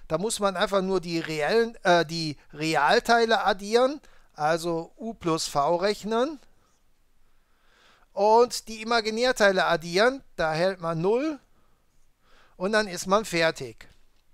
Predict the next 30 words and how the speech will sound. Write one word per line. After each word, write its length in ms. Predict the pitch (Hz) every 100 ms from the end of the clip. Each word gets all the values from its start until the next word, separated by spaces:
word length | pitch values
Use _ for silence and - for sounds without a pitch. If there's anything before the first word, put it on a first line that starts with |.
| _ - - - - -
So, 240 | 185 170
und 140 | 165
jetzt 380 | 175 220 269 - -
vergleiche 600 | - 185 170 160 254 -
ich, 260 | 196 285 233
ich 100 | 170
gucke 240 | - 208
also 220 | 196 180 180
hier, 300 | 196 208 185
ob 160 | 196
da 160 | 190 180
wirklich 340 | 208 208 -
ein 80 | 175
Gleichheitszeichen 840 | 156 160 254 190 180 185 175 - 147
hinkommt. 540 | 156 160 165 214 302 - - -
Sind 320 | - 247 214
diese 240 | 214 190
beiden 320 | 185 180 185 175
Zahlen 440 | - 160 156 143
gleich? 540 | 139 135 208 285 - - -
Also 200 | 151 156
wenn 100 | 165
ich 160 | 165 147
einmal 220 | 165 151
so 180 | 147 226
rumgehe 480 | 214 240 208 214
und 140 | 185 165
einmal 260 | 147 143
so 220 | 131 139 208
rum, 340 | 226 269 294